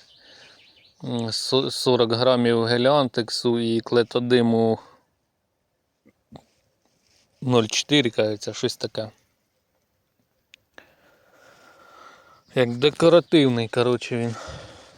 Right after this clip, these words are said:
Ну, все, хоча б отакий був би, бачите, вище пояса. Погнуди. Е, спрашував, у, де брав насіння.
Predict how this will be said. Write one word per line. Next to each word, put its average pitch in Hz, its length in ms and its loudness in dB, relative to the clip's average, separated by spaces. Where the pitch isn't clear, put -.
Ну, 226 220 2
все, 120 360 2
хоча 147 260 -2
б 139 80 0
отакий 131 440 0
був 117 240 -4
би, 113 160 -2
бачите, 117 420 -4
вище 120 440 -4
пояса. 117 520 -6
Погнуди. 131 640 4
Е, 127 220 4
спрашував, 135 1040 2
у, 123 280 -2
де 123 240 4
брав 131 380 2
насіння. 131 720 0